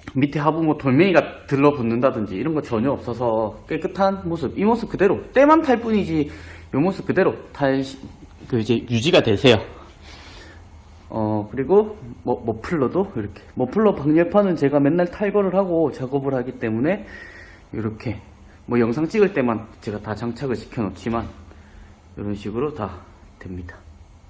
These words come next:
어, 그리고 이, 어, 스트럿바라고 하기는 조금 귀엽기는 한데 이 부분도 이렇게 시공 깔끔하게,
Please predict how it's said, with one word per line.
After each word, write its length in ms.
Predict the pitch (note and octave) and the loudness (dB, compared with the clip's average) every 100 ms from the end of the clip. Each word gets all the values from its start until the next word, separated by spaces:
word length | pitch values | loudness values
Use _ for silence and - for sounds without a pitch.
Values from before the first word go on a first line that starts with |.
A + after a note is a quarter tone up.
| - - - - - - - | -20 -20 -20 -20 -20 -20 -14
어, 400 | A2+ A2 G#2+ G#2 - - - - - - | -4 -2 0 -2 -6 -16 -20 -20 -20 -8
그리고 320 | C3+ B2+ A#2 - | -2 0 0 -4
이, 200 | A2 A#2+ A2 - - - - - - - | -6 -4 -6 -10 -12 -12 -12 -10 -10 -12
어, 140 | - G#2 | -6 -6
스트럿바라고 720 | - - A3 A#3 G#3+ F#3+ D#3+ | -6 2 4 6 8 6 6
하기는 300 | D#3 D3+ C#3+ | 2 2 0
조금 460 | C3+ D#3 D#3 D#3+ D3+ | 0 2 2 0 -2
귀엽기는 580 | - B2+ B2 - E3 C#3 | 2 2 2 0 2 4
한데 380 | C3+ C#3+ C#3+ | 4 4 2
이 20 | A2+ | 2
부분도 680 | C3 D#3 C#3+ C#3+ D3 F#3+ D#3+ | -2 -2 -2 -2 0 0 -2
이렇게 240 | A#2 - | -8 -4
시공 320 | A#2+ B2 A#2 | -4 -2 -4
깔끔하게, 720 | A2 C3 C3 D3 C#3+ C#3 B2+ | 0 0 0 0 0 0 -4